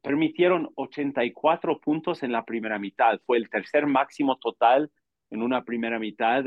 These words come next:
en toda la temporada por cualquier equipo de la N B A. Así que el hecho de que por fin se ajustaron y, y encontraron una,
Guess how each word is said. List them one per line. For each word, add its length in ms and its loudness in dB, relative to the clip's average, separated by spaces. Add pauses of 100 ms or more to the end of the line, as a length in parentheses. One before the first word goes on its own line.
(120)
en 200 -10
toda 300 0
la 160 0
temporada 580 0
por 200 -10
cualquier 380 -4
equipo 340 -6
de 100 0
la 160 0
N 140 -4
B 100 0
A. 160 2 (580)
Así 380 -2
que 440 0 (360)
el 200 0
hecho 280 0
de 140 -2
que 160 -4
por 240 -10
fin 260 -2
se 140 -4
ajustaron 720 -2
y, 260 -6
y 140 -6
encontraron 1080 2
una, 580 0